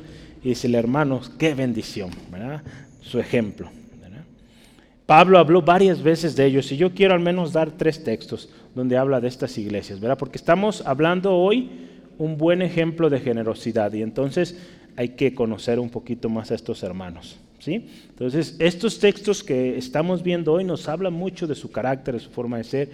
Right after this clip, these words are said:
su desprendimiento. Entonces, vale la pena. Eh, vamos a hablar de generosidad, tenemos que aprender cómo es la generosidad según la palabra de Dios. Segunda de Corintios once nueve.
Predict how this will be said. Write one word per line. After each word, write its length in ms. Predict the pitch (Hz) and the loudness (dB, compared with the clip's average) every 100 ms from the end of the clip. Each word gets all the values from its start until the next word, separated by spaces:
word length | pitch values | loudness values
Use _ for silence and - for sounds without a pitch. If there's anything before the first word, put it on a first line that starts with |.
| - - - | -16 -20 -18
su 240 | - 123 | -4 -2
desprendimiento. 1120 | 117 - 120 113 113 113 131 151 156 190 202 - - - - - - | -2 -4 -2 -2 0 0 2 2 2 0 -2 -6 -18 -20 -20 -20 -20
Entonces, 260 | - 127 147 | -10 -4 2
vale 240 | 143 165 | 6 8
la 140 | 160 127 | 8 4
pena. 340 | 131 110 98 - - - - | 2 2 0 -8 -18 -20 -16
Eh, 200 | 117 107 107 | -8 -4 2
vamos 340 | 143 160 147 | 2 2 2
a 40 | |
hablar 240 | 135 151 160 | 4 4 4
de 100 | 156 | 2
generosidad, 640 | 143 127 120 - 139 170 | 2 0 -2 0 2 2
tenemos 380 | 113 117 123 - | 0 -2 -4 -2
que 80 | 123 | -4
aprender 420 | 120 110 117 - | 0 0 0 0
cómo 280 | 135 143 147 | -2 2 4
es 60 | |
la 100 | 139 | 4
generosidad 840 | - 120 120 113 - 113 143 185 220 - - - - - | 2 0 2 0 -2 2 8 8 8 -4 -18 -20 -20 -14
según 580 | - 123 127 151 165 - | -2 0 2 0 -2 -6
la 120 | 104 | -10
palabra 400 | 87 101 107 113 | -6 -2 0 0
de 80 | 101 | -2
Dios. 400 | 98 87 - - - - - | -4 -8 -12 -18 -20 -20 -8
Segunda 480 | - 147 185 202 | 4 6 6 6
de 120 | 202 151 | 6 8
Corintios 800 | 151 170 190 208 208 - - - - | 6 6 2 2 2 2 -14 -16 -8
once 340 | 147 160 - 135 | -2 -2 0 0
nueve. 340 | 120 95 85 | 0 -2 -8